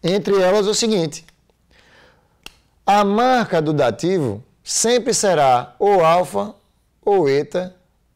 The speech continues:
com iota subscrito. Não tem pra onde correr.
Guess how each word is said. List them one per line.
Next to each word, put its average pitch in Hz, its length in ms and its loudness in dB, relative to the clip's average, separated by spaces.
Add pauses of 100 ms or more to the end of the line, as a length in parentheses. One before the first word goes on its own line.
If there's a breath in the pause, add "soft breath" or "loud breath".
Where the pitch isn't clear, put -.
(120)
com 190 240 -6
iota 139 320 0
subscrito. 151 720 -6 (1300)
Não 151 180 -2
tem 127 160 -4
pra 120 140 -4
onde 131 160 -2
correr. 151 440 -4